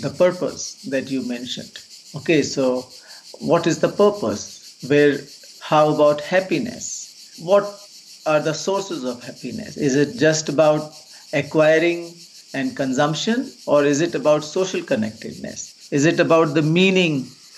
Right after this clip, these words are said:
of how we relate to each other? Is it about trusted relationships? About the interconnectedness, then we think about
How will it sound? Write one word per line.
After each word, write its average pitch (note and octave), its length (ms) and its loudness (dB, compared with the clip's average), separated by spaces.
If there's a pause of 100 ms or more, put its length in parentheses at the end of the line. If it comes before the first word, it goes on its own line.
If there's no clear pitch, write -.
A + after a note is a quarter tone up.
(200)
of B2 640 0
how C#3+ 240 4
we C#3 180 2
relate D#3 480 2
to C3 60 -4
each A2 280 -6
other? - 240 -14 (160)
Is C3+ 120 -4
it D#3+ 140 0
about D3 320 2
trusted D#3 420 0
relationships? - 1400 -6
About F3 320 4
the G3 100 0 (480)
interconnectedness, G3 1600 -2
then E3+ 220 0
we D#3+ 120 0
think F3 320 -6
about C#3+ 460 2